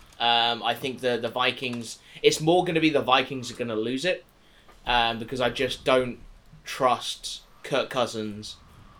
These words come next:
and the Vikings offense, uh, to play well enough. Um, I don't know that Jared, Jared Goff is gonna do well. Obviously, the receiving core that he's got is really only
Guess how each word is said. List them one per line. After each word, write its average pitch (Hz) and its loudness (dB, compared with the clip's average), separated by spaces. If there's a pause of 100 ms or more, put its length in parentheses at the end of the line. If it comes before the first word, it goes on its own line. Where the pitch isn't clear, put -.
(100)
and 113 0
the 113 -10
Vikings 117 -2
offense, 110 -4 (320)
uh, 107 0
to 113 -6
play 113 -2
well 123 0
enough. 107 -8 (760)
Um, 107 -2 (220)
I 127 4
don't 139 4
know 131 2
that 123 -4
Jared, 120 0 (260)
Jared 123 2
Goff 120 0
is 113 -10
gonna 117 -4
do 117 -4 (120)
well. 143 0
Obviously, 113 -4
the 120 -4
receiving 117 -6
core 110 -4
that 110 -4
he's 113 -4
got 123 -2
is 113 -6
really 107 0
only 107 -4